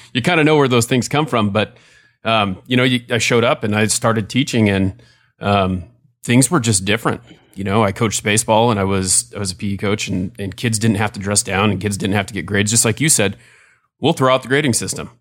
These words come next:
Let's not have a grading system because it hurts people's feelings. And you can't base education on that because now we're teaching a bunch of kids that they don't have to do what they have to do.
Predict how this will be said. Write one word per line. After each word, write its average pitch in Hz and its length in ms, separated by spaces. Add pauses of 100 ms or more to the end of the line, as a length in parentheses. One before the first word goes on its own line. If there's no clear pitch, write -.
(160)
Let's 123 200
not 147 140
have 143 120
a 120 60
grading 92 260
system 104 320
because 101 260
it 113 60
hurts 135 240
people's 120 360
feelings. 113 540 (140)
And 95 460 (600)
you 123 140
can't 107 400
base 135 420
education 110 600
on 101 140
that 104 240
because 101 300
now 107 200
we're 110 120
teaching 110 340
a - 20
bunch 104 220
of 95 60
kids 113 200
that - 140
they 104 80
don't 110 180
have 113 220
to 110 100
do 104 400
what 107 180
they 107 120
have 113 220
to 113 80
do. 120 360